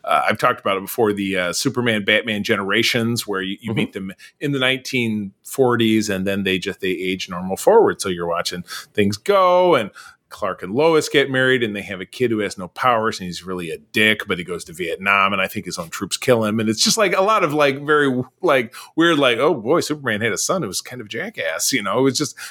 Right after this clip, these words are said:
Speaker 1: kind of cool, weird twist, but you could be like, "Okay, well, this story is over now, and I can go back to,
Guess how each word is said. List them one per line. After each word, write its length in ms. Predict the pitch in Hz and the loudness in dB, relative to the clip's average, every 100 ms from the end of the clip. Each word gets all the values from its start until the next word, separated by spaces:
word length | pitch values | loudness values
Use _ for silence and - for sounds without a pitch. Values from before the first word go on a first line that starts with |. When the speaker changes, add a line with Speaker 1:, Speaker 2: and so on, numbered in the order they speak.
| - | -6
Speaker 1:
kind 240 | 208 202 | 0 2
of 80 | 160 | 2
cool, 320 | - 208 170 | 2 2 4
weird 260 | 147 147 120 | 4 4 2
twist, 300 | - 190 - | 0 0 2
but 100 | 139 | -2
you 60 | |
could 100 | 127 | 2
be 80 | 123 | 6
like, 140 | 123 117 | 6 6
"Okay, 300 | 175 180 147 | 4 4 2
well, 100 | 123 | 2
this 160 | 120 | -2
story 320 | - 90 95 | -4 -4 -2
is 80 | 104 | -2
over 260 | 95 101 101 | -4 -6 -8
now, 340 | 92 98 196 | -6 -4 -4
and 180 | 131 98 - - - - | -4 -8 -16 -20 -12 -2
I 140 | 110 | -2
can 80 | 110 | 2
go 140 | 110 | 2
back 280 | 110 107 107 | 4 2 2
to, 220 | 120 104 | -2 -4